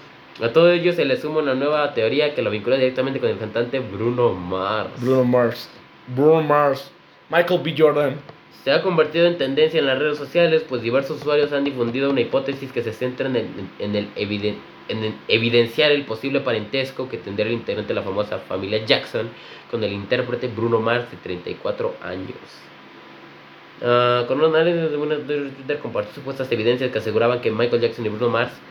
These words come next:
Speaker 1: además de compartir un talentoso musical destacable y un estilo similar en sus composiciones, podrían estar unidos por la sangre familiar.
Speaker 2: Es que sí se parecen.
Speaker 1: Jackson reveló que tenía un hijo que no había reconocido
Speaker 2: ¿Sabes? Te dije.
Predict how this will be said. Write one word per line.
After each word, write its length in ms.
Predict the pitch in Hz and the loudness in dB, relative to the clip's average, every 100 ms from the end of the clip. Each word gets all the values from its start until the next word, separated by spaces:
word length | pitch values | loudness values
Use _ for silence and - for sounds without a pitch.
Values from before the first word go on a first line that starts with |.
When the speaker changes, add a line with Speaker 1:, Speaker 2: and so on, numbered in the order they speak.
| - - | -20 -2
Speaker 1:
además 300 | 113 120 139 | 2 4 4
de 100 | 147 | 2
compartir 360 | 127 113 131 | 0 -2 -2
un 140 | 143 135 | -2 -2
talentoso 520 | 117 110 107 127 110 | 0 0 0 -4 -2
musical 480 | 117 110 117 123 127 | -4 -6 -4 2 2
destacable 560 | 113 104 110 123 135 | 2 -2 -2 0 0
y 120 | 127 123 | 0 0
un 80 | 123 | -2
estilo 300 | - 127 120 | -2 -4 -4
similar 440 | 117 104 107 117 | -2 -2 0 0
en 60 | 120 | -2
sus 100 | 107 | -6
composiciones, 560 | 98 95 95 - 120 | -8 -6 -2 0 0
podrían 320 | 120 101 117 120 | 0 2 2 2
estar 160 | 120 | -2
unidos 240 | 117 120 117 | 0 0 -2
por 100 | 107 | -4
la 140 | 98 92 | -6 -6
sangre 320 | 113 120 120 | -6 -4 -6
familiar. 800 | - 90 90 92 98 101 92 - - - - - - | -8 -8 -8 -6 0 0 0 -4 -16 -20 -20 -16 -4
Speaker 2:
Es 120 | 143 | -4
que 100 | 160 | -2
sí 80 | 156 | -4
se 140 | 175 | -4
parecen. 500 | 170 110 - 143 135 123 - - - - 127 | -2 -2 -2 -6 -10 -14 -16 -20 -14 -6 4
Speaker 1:
Jackson 500 | 175 - - 165 156 | 4 4 -2 -2 0
reveló 360 | 139 131 160 | 0 2 0
que 100 | 160 | -2
tenía 200 | 147 143 | -4 -2
un 80 | 151 | -2
hijo 260 | 156 - - | -2 -6 -4
que 80 | 127 | -2
no 180 | 131 156 | 2 4
había 240 | 160 160 | 4 4
reconocido 520 | 147 147 135 131 135 | 2 0 -2 0 4
Speaker 2:
¿Sabes? 140 | 160 160 | 4 4
Te 80 | 175 | 2
dije. 180 | 170 | -2